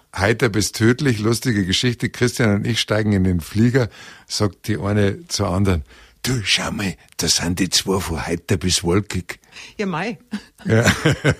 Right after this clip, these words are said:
Speaker 1: <laughs>
Speaker 2: Heute mit dem Schauspieler Helmfried von Lüttichau, der sieben Staffeln lang als Staller in Hubert und Staller zu sehen war. Und dann hast du irgendwann gesagt, „Jetzt will ich aber nimmer.“ Aber das lief doch so super. Das versteht man natürlich als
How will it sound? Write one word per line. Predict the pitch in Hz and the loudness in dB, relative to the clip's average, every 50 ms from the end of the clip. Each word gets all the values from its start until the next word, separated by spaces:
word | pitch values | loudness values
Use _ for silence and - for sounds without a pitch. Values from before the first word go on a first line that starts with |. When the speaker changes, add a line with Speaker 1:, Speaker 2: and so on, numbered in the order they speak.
| - 170 127 - - | -2 -4 -4 -4 -6
Speaker 1:
<laughs> | - - - - 247 240 147 127 135 165 - _ | -12 -16 -8 -4 -4 -2 -2 -2 -4 -6 -2 _
Speaker 2:
Heute | - 226 254 285 254 | 2 2 4 4 4
mit | 233 208 | 4 4
dem | 208 185 | 4 4
Schauspieler | - 190 180 185 - - - 190 175 175 170 | 4 4 4 4 2 2 2 2 4 4 4
Helmfried | 165 160 175 160 170 160 - - 147 143 - | 4 4 4 4 4 4 2 0 -2 -2 0
von | - 156 139 139 | 0 2 2 4
Lüttichau, | 131 131 - - 214 - - - - 285 269 | 2 2 0 -2 -6 -6 -4 -2 -2 -2 -2
der | - 175 160 | 0 0 0
sieben | 165 214 240 247 233 220 | 2 2 4 4 4 4
Staffeln | - - 196 - 214 202 | 2 0 -4 -2 0 0
lang | 185 180 175 180 185 | 0 0 0 0 -2
als | - - 139 - - - | -2 -4 -2 0 2 2
Staller | - - - - 196 220 247 254 226 | 2 2 2 2 2 2 2 0 0
in | - 180 175 160 | 0 0 0 0
Hubert | - 233 202 214 196 - | 0 0 0 0 -2 -2
und | - 175 | -2 -4
Staller | - - - - 135 170 175 143 131 | -4 -4 -4 -4 -4 -2 -2 -4 -4
zu | - - 143 | -4 -6 -6
sehen | 123 120 123 127 127 135 135 | -4 -4 -2 -2 0 0 0
war. | 143 175 208 | 0 -2 -2
Und | - - 165 | -2 -2 -2
dann | 151 147 143 | 0 0 0
hast | 165 233 254 - | 0 0 0 -2
du | - | -2
irgendwann | 131 160 214 247 214 160 143 143 | -2 0 0 0 0 0 0 -2
gesagt, | 143 143 135 147 180 - | -2 -2 -2 -4 -4 -6
„Jetzt | 139 117 - | -8 -6 -2
will | 143 175 | -2 0
ich | 214 175 | 2 2
aber | 120 127 | 2 2
nimmer.“ | 127 120 120 113 - - - _ - - - - - - - - - - - - | 2 4 2 2 0 -4 -12 _ -20 -20 -20 -18 -18 -18 -18 -18 -18 -18 -4 0
Aber | - 170 175 | 4 4 4
das | 170 160 - 180 | 4 2 2 2
lief | 175 269 427 - - | 2 2 2 2 0
doch | - 415 403 | -2 -2 -2
so | - - - 190 | -2 -2 0 0
super. | 170 143 - 185 165 - 156 147 143 | 0 0 2 0 2 2 2 2 2
Das | 151 151 - | 0 -2 -2
versteht | - - 185 - - - 233 - - | 0 -2 0 0 0 0 -2 0 2
man | 262 254 | 2 2
natürlich | 240 233 220 - 226 220 220 214 - - | 2 2 0 0 0 0 0 -2 -4 -2
als | 180 165 156 151 - - | 0 0 0 0 -2 -6